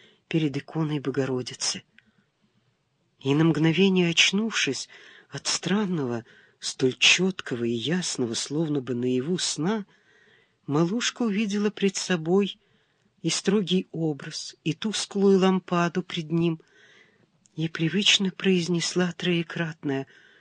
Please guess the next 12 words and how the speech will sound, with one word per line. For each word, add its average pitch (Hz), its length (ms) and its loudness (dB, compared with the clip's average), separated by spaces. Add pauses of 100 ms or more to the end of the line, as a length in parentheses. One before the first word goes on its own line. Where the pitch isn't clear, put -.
(280)
«Господи, 151 560 -6
помилуй», 131 680 -10 (680)
осенила 185 580 2
себя 135 480 -2 (640)
крестным 147 680 0
знамением 160 840 0 (800)
и, 247 100 2
повернувшись 151 840 0
на 135 100 -2
другой 143 400 -2
бок, 262 420 -4 (400)
заснула. 120 720 -4